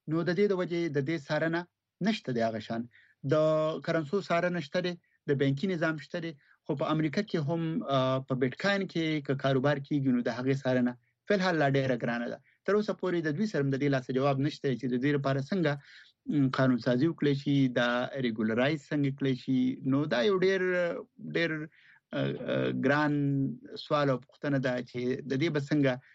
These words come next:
آ، کیږي. ځکه چې اول خو دې ته، آ، په امریکا کې چې کوم، آ، کانګرس دی یا نور قانون پوهان دي، هغه دې ته تیار نه دي چې ګینې دا د، آ، دې ته د یو قانوني حیثیت ورکړل شي. چې تر څو کله قانوني حیثیت نه دی ورکړل شوی،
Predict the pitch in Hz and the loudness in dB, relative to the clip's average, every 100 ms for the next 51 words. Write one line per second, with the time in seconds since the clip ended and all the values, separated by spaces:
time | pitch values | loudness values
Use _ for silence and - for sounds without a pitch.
0 | - _ 139 131 127 180 165 175 208 170 | -20 _ -6 -4 -2 0 2 2 2 2
1 | 165 165 147 147 175 151 147 147 143 _ | 2 0 0 -2 0 0 0 -2 -8 _
2 | - 135 131 131 131 - - 127 123 123 | -10 -8 -6 -6 -8 -6 0 2 2 -2
3 | 147 - 139 135 131 - _ _ 131 131 | -4 2 4 4 2 -4 _ _ -4 2
4 | 131 123 135 - _ _ - - 127 123 | 4 4 0 -10 _ _ -14 -8 -2 2
5 | 123 135 - 127 123 120 131 147 - 160 | 2 0 0 0 2 2 2 0 -2 -2
6 | 156 143 143 190 160 151 170 143 143 156 | 0 0 0 2 2 2 2 2 2 2
7 | 151 139 120 117 123 113 - _ _ _ | 4 2 2 -2 -2 -2 -6 _ _ _
8 | _ 143 143 139 135 127 131 143 _ _ | _ -2 0 2 0 -2 -4 -12 _ _
9 | _ 131 127 123 123 - - - - - | _ -12 -8 -6 -6 -6 -8 -8 -10 -10
10 | - 139 139 131 123 117 127 123 131 135 | -2 2 2 2 2 0 0 2 2 0
11 | 117 - 139 127 123 120 117 185 180 180 | -2 0 -2 -2 -8 -8 -6 -6 -2 -2
12 | 147 214 - 233 214 185 190 220 202 196 | 0 -2 0 0 2 0 0 0 0 0
13 | 220 220 202 214 196 190 175 180 165 | -2 0 2 2 0 -4 -6 -6 -8